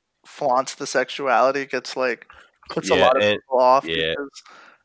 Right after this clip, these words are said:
Speaker 1: I
Speaker 2: Yeah,
Speaker 1: guess
Speaker 2: sh-,
Speaker 1: a
Speaker 2: she
Speaker 1: lot of
Speaker 2: posted earlier today, like, the most lewd thing she's ever posted, probably on the public timeline.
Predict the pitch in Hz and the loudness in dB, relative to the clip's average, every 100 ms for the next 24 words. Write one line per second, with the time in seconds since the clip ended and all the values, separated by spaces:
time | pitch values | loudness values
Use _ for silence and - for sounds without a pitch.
0 | - - 165 156 - 139 139 135 185 220 | -4 -2 -2 -4 -4 0 2 4 2 0
1 | 160 113 107 123 120 101 98 90 120 95 | -4 -2 -2 0 -2 -2 -4 -4 -2 -4
2 | 87 - 90 92 101 85 82 92 92 85 | -6 -8 -6 -4 -6 -10 -6 -4 -4 -6
3 | 92 92 95 - 90 78 80 82 82 90 | -6 -6 -8 -10 -8 -8 -8 -8 -8 -8
4 | - 80 - 87 85 78 76 73 85 87 | -14 -16 -10 -10 -8 -8 -8 -10 -10 -8
5 | 80 - 90 92 90 85 | -10 -12 -16 -12 -14 -14